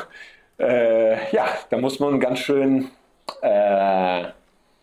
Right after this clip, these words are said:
Mut haben, um sowas zu machen, weil die waren auch sehr bekannt damals. Und sowas zu machen in siebenundachtzig, das finde ich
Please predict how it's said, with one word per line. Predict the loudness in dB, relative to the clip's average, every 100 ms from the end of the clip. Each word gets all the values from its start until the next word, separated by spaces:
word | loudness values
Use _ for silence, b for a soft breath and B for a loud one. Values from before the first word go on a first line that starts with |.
| _ -4
Mut | -2 0 0
haben, | 0 0 -2
um | -6 -6
sowas | -2 -2 -2
zu | -4
machen, | -2 0 0
weil | 0 -4 -12
die | -12 -10 -6 -2
waren | -2 0
auch | -2
sehr | -2 -2
bekannt | -2 -4 -6 -2
damals. | -2 -2 -2 -4 -8 -18 b b b b b b b
Und | -4 -4 -2
sowas | -2 0 -2
zu | -4
machen | -2 -2 -2 -2
in | -2
siebenundachtzig, | -2 -2 -2 -4 -8 -12 -8
das | -8 -8
finde | -8 -2 -2
ich | -2 -12